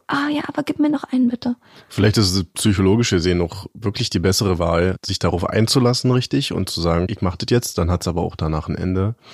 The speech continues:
Speaker 1: Ja.
Speaker 2: Als sich permanent einzureden, "Oh, das ist ja total scheiße", und man bricht trotzdem jedes Mal die Regel.
Speaker 1: Ja.
Speaker 2: Und dadurch hast du einen ganz anderen Lerneffekt.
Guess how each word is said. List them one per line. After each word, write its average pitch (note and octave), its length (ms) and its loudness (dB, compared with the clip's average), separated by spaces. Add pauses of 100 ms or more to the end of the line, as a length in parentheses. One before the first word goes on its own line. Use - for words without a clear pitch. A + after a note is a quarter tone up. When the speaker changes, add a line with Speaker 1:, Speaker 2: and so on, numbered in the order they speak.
Speaker 1:
Ja. A3+ 280 2 (680)
Speaker 2:
Als G2 200 0
sich F#2+ 120 -2
permanent G2 420 2
einzureden, G#2 720 2
"Oh, - 140 -2
das F2 140 -4
ist - 40 -4
ja F#2 60 -2
total F2+ 280 -4
scheiße", F2+ 440 0
und G2 420 -2
man F2 320 0
bricht G2+ 300 -2
trotzdem A#2 440 0
jedes G#2 380 2
Mal F#2 200 2
die F#2+ 140 -2
Regel. F#2+ 500 2
Speaker 1:
Ja. G#3+ 240 2 (640)
Speaker 2:
Und F#2+ 120 -4
dadurch F2+ 220 2
hast G2 160 0
du G#2 40 0
einen F#2 60 4
ganz F2+ 120 2
anderen E2+ 220 2
Lerneffekt. F2+ 720 0